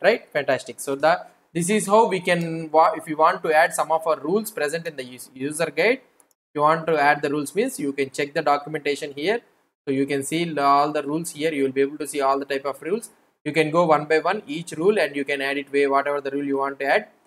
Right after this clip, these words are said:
we can add it. Okay. Hope you understood about this one, how to add the rules in the E S lint R C J S N file,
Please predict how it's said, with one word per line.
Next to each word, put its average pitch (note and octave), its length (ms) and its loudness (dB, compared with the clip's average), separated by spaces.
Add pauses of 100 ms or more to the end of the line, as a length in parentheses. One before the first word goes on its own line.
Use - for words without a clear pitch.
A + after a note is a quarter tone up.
(360)
we E3+ 80 -2
can A#3+ 220 0 (160)
add B2+ 180 -6
it. A#2+ 100 -14 (180)
Okay. G3+ 360 -4
Hope F#3 180 4
you F#3+ 80 4
understood E3 360 0
about D3+ 260 2
this D3 160 -6
one, G3+ 120 4
how D#3 180 2
to F3 140 2
add D3+ 220 6
the C#3+ 60 0
rules D#3 300 -2
in C#3+ 100 -6
the C3+ 80 -4
E C#3 100 -2
S C#3+ 140 -6
lint C#3+ 160 -10
R C3 160 0
C C#3 120 -12
J C3 120 -6
S B2+ 140 -6
N B2+ 80 -18
file, B3 240 4